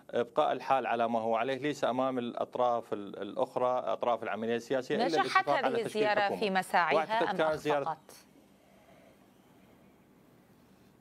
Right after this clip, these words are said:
Speaker 1: بالتأكيد اليوم الإطار التنسيقي من غير ممكن أن يسعى باتجاه تشكيل حكومة بمعزل عن الأطراف الأخرى.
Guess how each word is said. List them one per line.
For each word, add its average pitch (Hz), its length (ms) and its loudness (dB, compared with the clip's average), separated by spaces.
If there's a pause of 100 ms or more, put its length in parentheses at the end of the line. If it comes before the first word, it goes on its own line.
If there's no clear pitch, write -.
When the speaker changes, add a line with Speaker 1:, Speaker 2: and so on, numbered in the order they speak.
(120)
Speaker 1:
بالتأكيد 151 680 -2
اليوم 143 580 0
الإطار 135 540 0
التنسيقي 117 640 -4
من 123 180 -4
غير 147 200 0
ممكن 139 340 -4
أن 127 140 -2
يسعى 135 300 -2
باتجاه 131 480 -2
تشكيل 131 400 -4
حكومة 127 400 -4
بمعزل 123 720 -2
عن 107 140 -2
الأطراف 92 480 -2
الأخرى. 151 460 -2